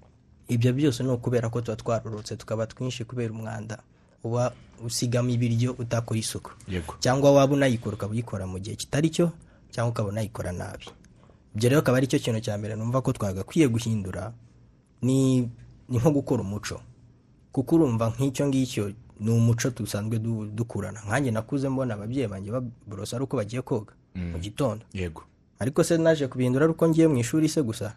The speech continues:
Speaker 1: Oya. Ni uko ko hari ahantu nigeze mbona publicity y'uburoso.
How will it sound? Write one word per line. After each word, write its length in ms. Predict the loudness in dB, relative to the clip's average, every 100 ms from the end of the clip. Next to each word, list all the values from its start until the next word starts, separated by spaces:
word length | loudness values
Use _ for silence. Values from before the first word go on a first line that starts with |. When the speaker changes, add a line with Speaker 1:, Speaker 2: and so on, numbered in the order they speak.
| -8
Speaker 1:
Oya. 280 | -4 -2 -4 -6 _ -20 -20 -16
Ni 40 |
uko 160 | -4 0
ko 100 | 2
hari 120 | 6
ahantu 260 | 8 6 4
nigeze 320 | 4 4 4
mbona 260 | 4 6 4
publicity 720 | 2 -4 -4 -6 -8 -12 -20 -20 -20 _ _ _ _ _ _ _ _ 0
y'uburoso. 580 | 4 4 2 -2 -6